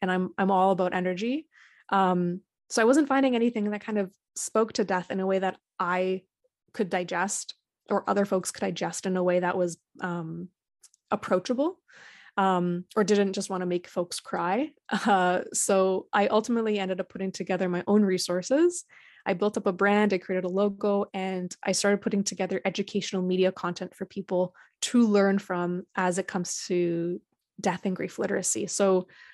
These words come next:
we currently have a podcast that breaks down death in media. We have episodes that look at various mode, models of grief. It's not just the five stages of grief, which is very popular. Um, we also have death in Disney movies.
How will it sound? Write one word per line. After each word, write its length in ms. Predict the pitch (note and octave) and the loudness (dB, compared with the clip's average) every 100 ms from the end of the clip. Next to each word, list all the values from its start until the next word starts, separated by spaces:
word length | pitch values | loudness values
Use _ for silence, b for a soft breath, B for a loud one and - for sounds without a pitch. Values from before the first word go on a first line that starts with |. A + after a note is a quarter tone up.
| b | b
we 100 | G#3+ | -2
currently 240 | G#3+ A3+ G#3+ | 2 2 4
have 100 | G#3 | 2
a 60 | |
podcast 540 | G3+ G3 G3 G#3 G3 - | 0 0 0 -2 -4 -6
that 120 | G#3+ | -6
breaks 260 | F#3+ F#3 | -6 -6
down 280 | - F3+ F3+ | -4 -2 0
death 240 | F#3 F#3 - - | 0 -2 -6 -8
in 140 | - F#3 | -2 2
media. 460 | G#3 A3+ B3 C#4+ D#4+ _ _ - | 4 4 4 2 -2 _ _ -6
We 80 | G3+ | -2
have 160 | G3 | 0
episodes 480 | G3+ G3+ G#3 G3 F3+ | -2 -4 -2 -2 -2
that 120 | F3+ | -4
look 160 | F#3 F#3 | -4 -4
at 120 | F#3+ | -6
various 580 | F3+ F#3+ F#3+ F#3+ F#3 - - | 0 2 4 2 0 -4 -6
mode, 400 | F3+ F3+ F#3+ F#3+ | 0 4 2 0
models 340 | G3+ F3+ G3+ G3+ | -2 0 2 0
of 140 | A3 | -2
grief. 440 | - B3+ F4 - - | 0 2 0 -2 -16
It's 140 | F#3 | -6
not 160 | F#3+ F#3+ | -4 -4
just 160 | G3 - | -4 -6
the 80 | |
five 240 | F#3+ F3+ F3 | -4 -2 -2
stages 340 | - F3+ F3+ | -4 -2 -2
of 100 | F#3 | -4
grief, 460 | G3 B3 C#4+ D4+ - | 2 2 2 -2 -8
which 160 | G3 | -6
is 80 | F#3 | -6
very 160 | F#3+ F#3+ | -4 -4
popular. 520 | - F#3+ A3+ B3+ E4+ - b b b - | -2 0 2 0 0 -6 b b b 0
Um, 260 | G3+ G3 | 2 4
we 80 | F#3+ | 4
also 280 | G#3+ - B3+ | 2 0 0
have 220 | A3+ F#3+ | 0 -2
death 200 | F#3 - | -4 -2
in 120 | G3+ | -2
Disney 280 | F#3 F3+ G3 | 0 -2 0
movies. 500 | G3 G3 B3+ E4+ - | 0 0 -2 -2 -8